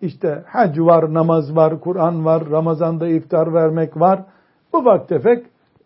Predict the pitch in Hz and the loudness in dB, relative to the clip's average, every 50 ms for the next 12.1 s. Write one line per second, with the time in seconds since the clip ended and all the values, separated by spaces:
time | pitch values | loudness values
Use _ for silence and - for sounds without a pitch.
0 | _ - _ - 175 170 165 160 156 - 160 147 135 139 147 139 135 139 135 135 | _ -12 _ -2 0 0 2 0 -2 -2 -4 -4 -2 -2 0 0 0 0 0 -2
1 | 135 135 127 131 123 120 139 180 226 240 240 - _ _ _ _ _ _ _ _ | -2 -4 -4 -4 -4 0 2 2 2 2 -2 -8 _ _ _ _ _ _ _ _
2 | _ _ _ _ _ - 160 175 190 180 160 165 175 170 156 147 139 - 190 170 | _ _ _ _ _ 2 4 6 6 6 4 2 -2 -2 -4 -6 -8 -8 -6 0
3 | 147 165 165 165 165 170 - _ _ _ _ _ _ _ _ 127 101 165 170 170 | 4 6 6 6 4 0 -6 _ _ _ _ _ _ _ _ -4 2 6 8 8
4 | 170 165 156 165 170 160 135 107 92 - - - - _ _ _ _ - 143 147 | 8 6 6 2 0 0 -2 -6 -10 -18 -20 -20 -20 _ _ _ _ -8 -6 -6
5 | 147 147 139 151 156 160 165 147 151 160 151 147 143 135 120 107 113 107 95 87 | -4 -4 -4 -4 -2 -2 -2 -2 -4 -6 -6 -6 -8 -8 -10 -10 -12 -16 -16 -18
6 | - _ _ _ _ _ _ _ - 147 147 - 151 - 190 180 143 139 151 147 | -20 _ _ _ _ _ _ _ -6 -6 -4 -4 -6 -4 -4 -4 -4 -4 -6 -6
7 | 135 120 160 156 156 - 175 127 - - 156 151 156 147 147 139 131 131 - 135 | -4 -4 -6 -6 -6 -10 -14 -16 -8 -4 -2 -2 -2 0 -2 -2 -4 -4 -6 -4
8 | 135 156 175 185 190 - _ _ _ _ _ _ - - 220 240 196 - - 160 | -4 -4 -4 -4 -8 -14 _ _ _ _ _ _ -10 -2 -2 -2 -2 -2 -4 -4
9 | 151 165 143 120 - 170 170 160 156 160 160 156 147 143 170 170 160 156 151 143 | -4 -4 -6 -4 -2 0 0 2 0 -2 -4 -6 -8 -4 0 0 0 2 0 -2
10 | 135 135 - 135 135 143 208 - - 175 202 247 240 190 180 180 170 165 175 175 | -2 -2 -4 -4 -4 -4 -4 -2 0 2 4 4 6 6 4 4 6 6 8 8
11 | 170 160 147 117 98 95 98 101 101 98 - 127 131 127 120 113 104 98 92 87 | 8 6 2 -2 -4 -8 -12 -14 -14 -16 -14 -14 -12 -12 -12 -12 -12 -12 -14 -16
12 | - - | -18 -20